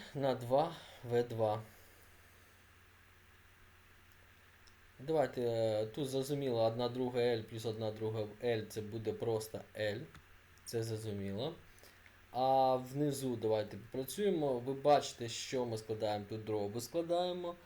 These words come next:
Шукаємо спільний знаменник. Спільний знаменник у нього буде, у цих дробів, е, у них буде два В один на В два.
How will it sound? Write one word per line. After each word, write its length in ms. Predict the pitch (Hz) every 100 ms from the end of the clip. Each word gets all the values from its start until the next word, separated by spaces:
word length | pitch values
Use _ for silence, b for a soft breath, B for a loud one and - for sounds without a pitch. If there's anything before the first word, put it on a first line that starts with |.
| B -
Шукаємо 680 | - 143 156 147 127 110 110
спільний 600 | - - 135 123 107 95 107
знаменник. 760 | 104 123 113 104 98 101 135 147
Спільний 340 | - 156 151
знаменник 680 | 135 147 147 135 117 107 110
у 40 |
нього 440 | 117 120 113 110 107 107
буде, 320 | 120 110 104
у 140 | 107 107 - -
цих 260 | - 110
дробів, 380 | 110 110 98 95 - B B - - 98
е, 200 | 101 101
у 120 | 110
них 280 | 117 113 104
буде 240 | 107 95
два 640 | 95 98 107 120 123 110 98
В 180 | 101 117
один 460 | 107 104 101 104 98
на 120 | 98
В 200 | 98 110
два. 460 | 101 95 95 101